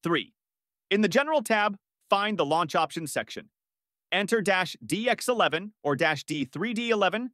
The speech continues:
to force DirectX eleven, then relaunch the game.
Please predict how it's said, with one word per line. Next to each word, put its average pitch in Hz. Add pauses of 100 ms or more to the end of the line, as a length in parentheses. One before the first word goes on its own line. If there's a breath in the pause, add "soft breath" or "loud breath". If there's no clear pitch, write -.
to 147
force 143
DirectX 127
eleven, 226 (200)
then 160
relaunch 131
the 113
game. 92